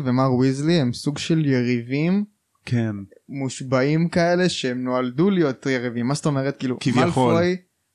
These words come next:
Speaker 1: הוא ההדגש הכי מטורף שיש ל-, אה, סלידרין.
Speaker 2: בדיוק.
Speaker 1: וויזלי זה ג-, זה ההפך ממנו, כאילו, ההדגש של, אה, גריפינדור.
Speaker 2: ממש.
Speaker 1: כאילו, ויז-, אה, לא ויזלי, סלידרין,
Speaker 2: מהמם.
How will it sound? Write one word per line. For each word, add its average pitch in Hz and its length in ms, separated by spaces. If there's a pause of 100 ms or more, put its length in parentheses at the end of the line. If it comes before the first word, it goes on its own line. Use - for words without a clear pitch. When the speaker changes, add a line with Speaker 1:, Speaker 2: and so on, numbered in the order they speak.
(120)
Speaker 1:
הוא 127 220
ההדגש 123 1080
הכי 165 360
מטורף 139 500
שיש 127 420
ל-, 127 100
אה, 117 720
סלידרין. 131 580 (500)
Speaker 2:
בדיוק. 110 640 (380)
Speaker 1:
וויזלי 160 840
זה 127 260 (100)
ג-, - 220
זה 117 220 (280)
ההפך 151 460
ממנו, 117 300
כאילו, 113 220
ההדגש 117 380
של, 131 280 (240)
אה, 131 120
גריפינדור. 131 600 (100)
Speaker 2:
ממש. 117 600 (280)
Speaker 1:
כאילו, 127 380 (760)
ויז-, 147 320
אה, 123 340
לא 131 60
ויזלי, 127 240
סלידרין, 143 540 (260)
Speaker 2:
מהמם. 113 260